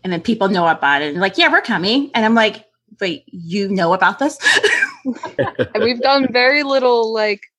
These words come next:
Speaker 2: promoting, and, like, it's all been just through social media. So it's just, like, word of mouth so far, um, which is exciting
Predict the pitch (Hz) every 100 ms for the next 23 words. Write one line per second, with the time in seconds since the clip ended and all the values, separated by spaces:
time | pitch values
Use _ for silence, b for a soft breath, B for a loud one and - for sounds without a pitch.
0 | _ _ _ 254 240 208 202 208 202 202
1 | 190 - 185 185 202 190 190 196 - 190
2 | 202 196 190 185 180 180 180 208 202 190
3 | 185 175 175 180 175 160 160 170 175 170
4 | 170 - 180 - 185 175 175 175 175 170
5 | 170 - _ - - 170 165 - - 175
6 | B B B B _ _ _ 175 170 170
7 | 190 - 180 185 180 175 - 160 156 -
8 | 196